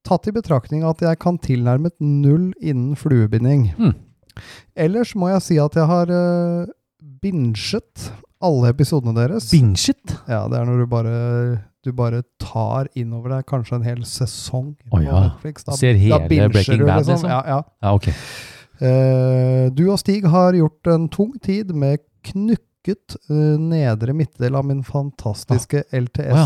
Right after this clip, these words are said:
Speaker 2: ja.
Speaker 1: Salt sju mye lettere.
Speaker 2: Å ja.
Speaker 1: Snart er den komplett igjen, og jakten kan fortsette her på Sørvestlandet.
Speaker 2: Aha.
Speaker 1: Ti-, tight lines, og takk for god inspirasjon og kunnskap dere sprer rundt dere.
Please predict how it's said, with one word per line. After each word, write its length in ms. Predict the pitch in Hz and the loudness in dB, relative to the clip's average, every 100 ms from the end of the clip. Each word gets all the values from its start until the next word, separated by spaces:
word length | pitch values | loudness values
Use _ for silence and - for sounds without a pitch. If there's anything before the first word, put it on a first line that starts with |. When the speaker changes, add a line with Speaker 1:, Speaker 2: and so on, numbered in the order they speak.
| 104 | 0
Speaker 2:
ja. 80 | 135 | -4
Speaker 1:
Salt 560 | 170 - 127 139 - - | -6 -4 -2 -4 -8 -16
sju 320 | - 151 151 | -6 0 0
mye 300 | 170 139 127 | 0 0 0
lettere. 420 | 139 - 135 170 294 _ | 0 -2 -4 -6 -10 _
Speaker 2:
Å 120 | - 127 | -2 0
ja. 40 | |
Speaker 1:
Snart 380 | 95 143 165 165 | 0 0 0 0
er 80 | 147 | -2
den 100 | 147 | -2
komplett 440 | 160 147 143 - | -4 -2 -2 -2
igjen, 180 | 180 269 | -4 -2
og 140 | 139 | 0
jakten 320 | 123 110 147 | 0 0 -4
kan 180 | 135 143 | -4 -4
fortsette 460 | - 127 - 135 131 | -4 -6 -4 -4 -2
her 160 | 120 | -2
på 160 | 113 131 | -4 -4
Sørvestlandet. 800 | 147 120 107 - 123 123 135 110 - _ _ - | -2 -2 -4 -4 -4 -2 -2 -4 -8 _ _ -18
Speaker 2:
Aha. 260 | 82 - 110 | -10 -2 0
Speaker 1:
Ti-, 260 | 190 - - | 0 -6 -20
tight 300 | - 170 220 | -4 -2 0
lines, 400 | 202 208 277 269 | 0 0 -2 -4
og 180 | 170 147 | -2 0
takk 220 | - 147 - | 0 0 -2
for 280 | 160 160 | 0 0
god 420 | 156 147 151 180 185 | 0 -4 -4 -2 -4
inspirasjon 680 | 151 - 151 - 170 233 | -6 -4 -4 -2 -4 -4
og 100 | 196 | -6
kunnskap 440 | - 143 - 117 123 | -4 -4 -4 -6 -6
dere 160 | 139 135 | -4 -4
sprer 280 | - 120 117 | -4 -6 -6
rundt 160 | 117 | -6
dere. 260 | 123 131 190 | -6 -6 -6